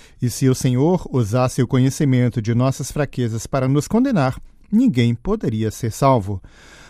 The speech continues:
Mas não é assim, continuou o Papa, pois ele não a usa para apontar o dedo para nós,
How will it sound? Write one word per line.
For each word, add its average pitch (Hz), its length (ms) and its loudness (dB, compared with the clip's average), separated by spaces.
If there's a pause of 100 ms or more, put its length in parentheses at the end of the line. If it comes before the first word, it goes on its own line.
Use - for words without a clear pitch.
Mas 185 220 4
não 190 160 6
é 196 60 4
assim, 196 360 2
continuou 113 560 -2
o 120 60 -2
Papa, 110 420 -4 (320)
pois 123 380 -2
ele 139 420 2
não 185 240 4
a 185 120 2
usa 175 340 0
para 117 260 -2
apontar 120 400 -2
o 123 80 0
dedo 123 380 2
para 120 240 0
nós, 117 400 0